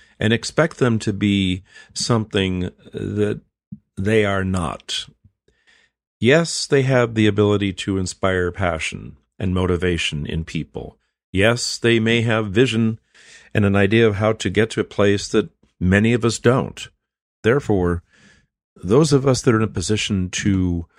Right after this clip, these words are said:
follow the leader, those of us that look up to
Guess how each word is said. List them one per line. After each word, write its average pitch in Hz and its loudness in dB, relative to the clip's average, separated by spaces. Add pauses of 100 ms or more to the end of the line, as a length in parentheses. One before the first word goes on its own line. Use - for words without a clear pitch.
(300)
follow 107 2
the 90 -6
leader, 98 -2 (140)
those 143 4
of 127 2
us 127 2
that 107 -2
look 113 2
up - 2
to 90 0